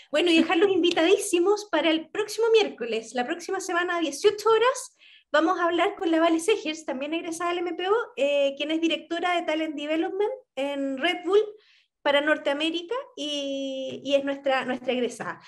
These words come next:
Así que para que nos cuente su experiencia, ella tiene un match ahí bien profundo con la organización en la que está. Primero partió aquí en Chile, después se hizo cargo como de Sudamérica y ahora ya está en las grandes, grandísimas ligas en,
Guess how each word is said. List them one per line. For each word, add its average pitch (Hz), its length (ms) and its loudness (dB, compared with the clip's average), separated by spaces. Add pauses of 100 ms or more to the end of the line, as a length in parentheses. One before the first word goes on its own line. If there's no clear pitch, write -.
(200)
Así 254 300 -6
que 262 760 6
para 285 80 -4
que 262 100 -2
nos 269 120 -2
cuente 320 400 0
su 320 140 -4
experiencia, 349 640 -2
ella 320 160 -2
tiene 302 180 -4
un 269 140 -6
match 320 360 -2
ahí 285 200 0
bien 339 300 -2
profundo 330 560 0
con 339 160 -2
la 302 80 0
organización 269 600 -4
en 320 100 0
la 320 80 2
que 320 80 -6
está. 339 300 -4
Primero 294 380 -4
partió 254 260 -2
aquí 233 120 -6
en 214 140 -10
Chile, 339 340 -2
después 277 320 0
se 294 60 -8
hizo 269 180 -8
cargo 277 280 0
como 247 180 -2
de 220 60 -6
Sudamérica 302 580 2 (420)
y 262 100 2
ahora 285 200 4
ya 320 100 0
está 330 160 -6
en 294 80 -4
las 285 120 -8
grandes, 392 420 4
grandísimas 349 560 -4
ligas 349 320 -2
en, 302 320 -4